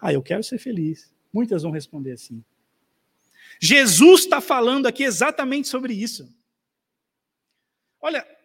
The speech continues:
se você quer ser feliz, se você quer ser bem-aventurado, faça isso, isso, isso, isso,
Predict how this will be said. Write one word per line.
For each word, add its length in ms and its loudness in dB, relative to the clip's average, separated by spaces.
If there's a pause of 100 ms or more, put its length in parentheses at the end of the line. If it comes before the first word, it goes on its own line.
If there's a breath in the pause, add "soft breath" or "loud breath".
(160)
se 220 -4
você 460 -4
quer 300 -10
ser 220 -12
feliz, 840 -10 (480 soft breath)
se 220 -8
você 460 -6
quer 440 -6
ser 540 -6
bem-aventurado, 1200 -8 (2750)
faça 680 -6
isso, 420 -10
isso, 340 -16
isso, 300 -20
isso, 240 -20